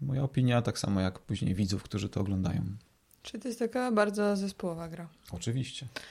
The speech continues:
Speaker 2: A ile to, to trwa, wyprodukowanie? Znaczy, jeszcze
Speaker 1: Hmm.
Speaker 2: cały proces. Bo tak, ja widziałam Grand Bandę,
Speaker 1: Mhm.
Speaker 2: e,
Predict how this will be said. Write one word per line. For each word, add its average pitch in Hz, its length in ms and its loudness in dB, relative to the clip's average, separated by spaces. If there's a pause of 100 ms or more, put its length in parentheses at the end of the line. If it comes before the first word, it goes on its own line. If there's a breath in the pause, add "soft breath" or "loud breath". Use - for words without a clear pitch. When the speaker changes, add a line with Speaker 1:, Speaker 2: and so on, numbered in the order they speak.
(320 loud breath)
Speaker 2:
A 196 500 2 (440)
ile 240 220 6
to, 185 280 4 (160)
to 180 80 0 (180)
trwa, 156 380 -4 (120)
wyprodukowanie? 175 760 -2
Znaczy, 214 380 2 (300)
jeszcze 202 380 2
Speaker 1:
Hmm. 127 300 -2
Speaker 2:
cały 233 220 4
proces. 165 520 -6
Bo 190 80 -4
tak, 190 220 2
ja 233 100 2
widziałam 196 580 2
Grand 185 260 0
Bandę, 165 380 -6 (360)
Speaker 1:
Mhm. 107 340 -4 (200)
Speaker 2:
e, 185 500 -4